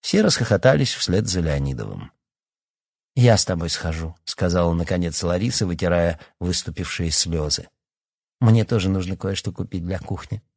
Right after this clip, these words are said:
«А я вас провожу», сказал Никита.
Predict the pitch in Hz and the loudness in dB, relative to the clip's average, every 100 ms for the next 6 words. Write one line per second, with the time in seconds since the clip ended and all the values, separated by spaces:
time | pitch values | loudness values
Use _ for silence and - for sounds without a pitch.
0 | _ _ _ _ _ _ _ _ 143 180 | _ _ _ _ _ _ _ _ 2 4
1 | 170 147 - 117 87 82 82 78 - _ | 4 4 2 2 2 0 -2 -4 -10 _
2 | - - 87 85 82 85 80 85 82 78 | -12 -4 -2 0 2 0 -2 -6 -6 -8